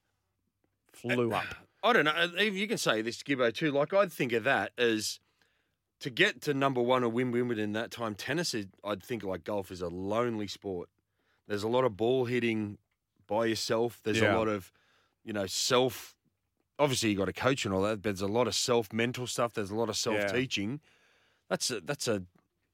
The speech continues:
Speaker 2: that's a rapid rise.
Speaker 1: Oh,
Speaker 2: Good luck to her,
Speaker 1: absolutely.
Speaker 2: which is
Speaker 1: Yeah, it's
Speaker 2: great.
Speaker 1: am-, I mean, there's this a story, um, that when she was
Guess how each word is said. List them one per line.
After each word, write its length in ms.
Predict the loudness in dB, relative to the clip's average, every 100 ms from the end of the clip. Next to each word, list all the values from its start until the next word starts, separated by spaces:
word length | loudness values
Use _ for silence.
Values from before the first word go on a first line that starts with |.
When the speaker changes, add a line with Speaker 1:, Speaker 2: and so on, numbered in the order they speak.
| _
Speaker 2:
that's 200 | -8 -6
a 80 | -6 -8 -16 -2
rapid 400 | -2 0 -4 0
rise. 420 | 0 2 0 0
Speaker 1:
Oh, 140 | 4 6
Speaker 2:
Good 100 | 8
luck 0 |
to 40 |
her, 40 | 8
Speaker 1:
absolutely. 340 | 8 6 8
Speaker 2:
which 80 | 8
is 80 | 8
Speaker 1:
Yeah, 140 | 8
it's 100 | 8
Speaker 2:
great. 20 | 8
Speaker 1:
am-, 120 | 8
I 120 | 8
mean, 240 | 8 8
there's 140 | 6 4
this 300 | 2 0 -4 _ _ _
a 80 | -2
story, 640 | -2 2 4 6 4 2 -6 _ _ _ 6
um, 460 | 8 8 6 2 2
that 220 | 2 4
when 120 | 0
she 220 | 2 2 2
was 400 | 2 0 -4